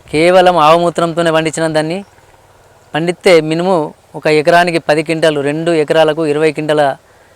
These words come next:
దిగుబడి వచ్చింది. దాన్ని మన రాష్ట్ర ప్రభుత్వము నన్ను అప్పుడే గుర్తించి,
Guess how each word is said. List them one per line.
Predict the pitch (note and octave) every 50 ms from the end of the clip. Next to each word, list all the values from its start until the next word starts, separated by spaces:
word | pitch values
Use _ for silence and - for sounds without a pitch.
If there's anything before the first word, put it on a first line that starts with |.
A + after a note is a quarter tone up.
| _ _ - B2
దిగుబడి | D3 D#3 E3 F3 E3 D#3+
వచ్చింది. | - - E3 D#3+ D#3+ E3+ G3 G3+ - _ _ _ _ _ _ _ - B2
దాన్ని | C#3+ D3+ E3+ F3+ F3+ F#3 F3+ D3 - - - - _ _ - - - - - - - - - -
మన | D3 D#3 E3 D#3 C#3 - - - - - _ _ _ _ _ _ _ _ _ _ _ _ _ - - - - _ _ _ _ _ _ _ - B2+
రాష్ట్ర | C#3 D#3+ D#3+ - G#3 E3+ F3+
ప్రభుత్వము | F3+ E3 E3+ D#3+ - F3 E3+ F3+ E3+ C#3+ C#3 - _ _ _ - - C#3+
నన్ను | C#3+ D3 D#3+ F3 E3+ D3+
అప్పుడే | C#3+ - - F3+ F3+ F3 D3 D#3
గుర్తించి, | D#3+ - - F3+ E3+ D3 E3+ F#3